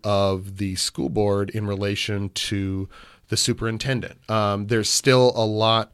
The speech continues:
of, I wanna say, expressed discontent,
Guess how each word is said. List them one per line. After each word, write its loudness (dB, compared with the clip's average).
of, 0
I 0
wanna 0
say, 2
expressed 2
discontent, 0